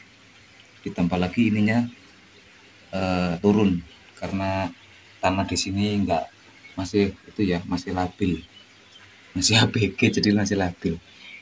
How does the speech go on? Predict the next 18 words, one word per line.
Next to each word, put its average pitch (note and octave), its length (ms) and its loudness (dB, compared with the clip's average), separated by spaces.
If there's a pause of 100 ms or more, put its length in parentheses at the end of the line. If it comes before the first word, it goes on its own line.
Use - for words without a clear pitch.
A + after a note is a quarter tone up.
Nanti A2+ 240 4
kita A#2 400 6
bersihkan G#2 400 0
dulu F#2+ 160 0
ini G2 240 -2 (240)
catnya F#2 320 -2
ini, G2 240 -2 (240)
eh, F2 340 -2 (380)
waterproofnya F#3 720 -2
ini G2 80 -6 (640)
kita - 160 -16
bersihin F#2+ 320 0
dulu. A2+ 480 2 (400)
Sini G2+ 240 4
juga F2 240 -2
ya F#2+ 160 0
kita - 240 -8
bersihin, - 480 -4